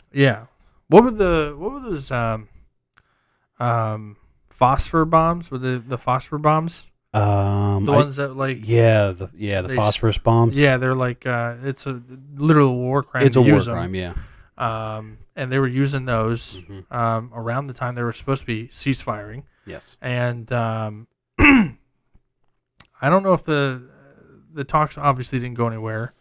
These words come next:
Speaker 1: And then, um, just this past couple days, they started to pull away from Kyiv.
Speaker 2: Yeah, they're, like, regrouping.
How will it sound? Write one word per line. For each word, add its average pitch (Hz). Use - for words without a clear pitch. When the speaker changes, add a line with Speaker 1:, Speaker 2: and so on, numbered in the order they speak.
Speaker 1:
And 135
then, 127
um, 120
just -
this 135
past -
couple 127
days, 131
they 123
started 120
to 107
pull 127
away 143
from 143
Kyiv. 110
Speaker 2:
Yeah, 104
they're, 104
like, 107
regrouping. 104